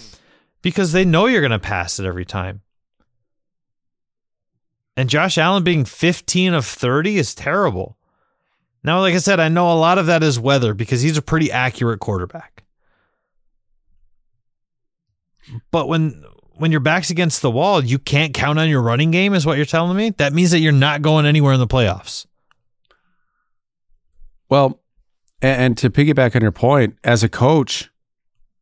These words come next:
Speaker 2: you've got to find a way. If that's a playoff game, you're out of the playoffs.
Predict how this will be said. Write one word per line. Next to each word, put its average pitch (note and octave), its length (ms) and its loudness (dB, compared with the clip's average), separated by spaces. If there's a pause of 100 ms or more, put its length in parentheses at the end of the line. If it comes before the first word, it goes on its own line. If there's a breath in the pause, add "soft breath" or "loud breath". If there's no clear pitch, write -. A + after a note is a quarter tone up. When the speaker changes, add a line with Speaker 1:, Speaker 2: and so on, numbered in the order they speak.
(140)
Speaker 2:
you've G3+ 300 0
got C3+ 340 -2
to C3 360 0
find B2 420 -2
a C3+ 60 4
way. A2+ 200 2 (140)
If A2 100 -2
that's D#3+ 180 2
a E3 60 0
playoff D#3 320 2
game, G#2+ 160 2
you're G2+ 100 2
out G2 120 0
of F2+ 100 -4
the - 60 -8
playoffs. E2 420 -6